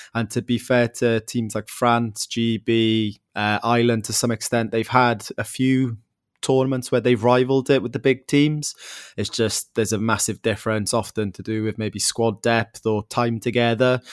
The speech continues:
where you can turn it on over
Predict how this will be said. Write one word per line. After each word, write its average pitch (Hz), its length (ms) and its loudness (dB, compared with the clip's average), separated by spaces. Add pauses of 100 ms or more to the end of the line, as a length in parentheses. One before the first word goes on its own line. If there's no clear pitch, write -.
(260)
where 107 120 0
you 104 140 0
can 107 340 -4 (140)
turn 110 240 0
it 110 60 -2
on 107 300 0
over 104 760 -2